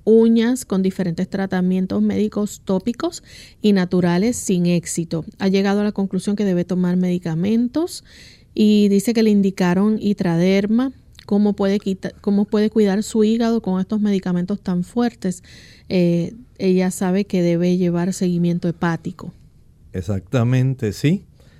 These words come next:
Speaker 2: Es recomendable, eh, me imagino que el médico ordenó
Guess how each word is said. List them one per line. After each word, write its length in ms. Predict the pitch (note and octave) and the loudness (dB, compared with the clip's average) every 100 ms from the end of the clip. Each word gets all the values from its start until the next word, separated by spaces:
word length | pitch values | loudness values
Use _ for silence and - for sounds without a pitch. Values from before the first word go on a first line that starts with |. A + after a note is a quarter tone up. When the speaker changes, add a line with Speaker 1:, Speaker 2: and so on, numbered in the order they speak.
| - - | -20 -8
Speaker 2:
Es 420 | A#2 B2 D3 D3 | 0 2 2 0
recomendable, 1040 | B2+ A#2+ B2 B2 C#3+ C3 G#2 G2+ G#2+ D3+ D3 - - | -4 -4 -2 -2 -2 -2 -2 -2 -2 -4 -8 -14 -10
eh, 580 | F#2+ F#2+ F#2+ F2 F2+ - - _ _ _ _ - | -4 -2 -2 -4 -8 -12 -20 _ _ _ _ -8
me 160 | A2 | -6
imagino 520 | G#2 G2+ F#2 G#2+ G#2+ A2+ | -4 -4 -4 -4 -4 -4
que 100 | A#2+ | -2
el 60 | |
médico 600 | A2+ G#2+ G2+ G2+ - - | -2 -2 -4 -6 -8 -8
ordenó 680 | - G2 F2+ F#2+ F#2+ A2 D#3 | -6 -6 -8 -10 -10 -10 -10